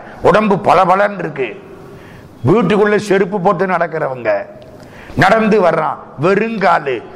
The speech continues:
செருப்பு கிடையாது. பழனி பாத யாத்திரை, குன்னக்குடியிலிருந்து கிட்டத்தட்ட நூத்தி அறுபது கிலோமீட்டர் நடக்கணும். நூத்தி அறுபது கிலோமீட்டர் நடக்கிறான், நாங்கெல்லாம் கூட நடக்கிறோம்.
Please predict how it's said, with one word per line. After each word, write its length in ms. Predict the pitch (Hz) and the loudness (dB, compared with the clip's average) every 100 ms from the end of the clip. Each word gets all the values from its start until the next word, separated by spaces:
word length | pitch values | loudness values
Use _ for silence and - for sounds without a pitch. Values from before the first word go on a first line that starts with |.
| - | -16
செருப்பு 440 | - 151 185 170 | -2 2 2 2
கிடையாது. 460 | 160 143 127 107 120 - - - - | 0 -2 -2 -4 -8 -14 -18 -20 0
பழனி 340 | 147 202 202 | 2 4 2
பாத 320 | 151 156 170 165 | 2 2 2 0
யாத்திரை, 460 | 135 - - 95 - - - - - - - | -2 -4 -6 -6 -8 -14 -20 -20 -20 -8 0
குன்னக்குடியிலிருந்து 920 | 208 226 185 185 175 160 170 196 190 - - - | 2 2 2 0 0 0 -2 -2 -4 -4 -8 -2
கிட்டத்தட்ட 920 | 190 160 175 - 175 185 196 - - | -2 0 0 2 0 2 0 0 -2
நூத்தி 380 | 165 208 208 220 | 0 0 0 2
அறுபது 480 | 196 160 165 156 139 | 4 2 0 -2 -2
கிலோமீட்டர் 720 | 165 214 214 170 139 127 110 - - - - - - - - - | 0 2 0 -2 -4 -4 -4 -8 -20 -20 -20 -20 -20 -20 -18 -2
நடக்கணும். 640 | 165 196 214 190 151 113 92 - - - - - - - - | 2 4 4 2 0 -4 -8 -14 -16 -18 -20 -20 -20 -8 0
நூத்தி 380 | 208 247 220 220 | 2 2 2 2
அறுபது 420 | 185 180 175 165 | 2 0 -2 -2
கிலோமீட்டர் 680 | 151 160 151 131 - 101 - - - - - - - - | -2 0 -2 -4 -6 -6 -8 -20 -20 -20 -20 -20 -10 0
நடக்கிறான், 600 | 175 220 185 180 151 101 - - - - | 2 2 4 4 2 -2 -8 -20 -4 2
நாங்கெல்லாம் 480 | 185 185 196 220 | 2 2 2 0
கூட 200 | 170 202 | 0 -2
நடக்கிறோம். 560 | 190 160 147 135 113 | -2 -4 -4 -6 -6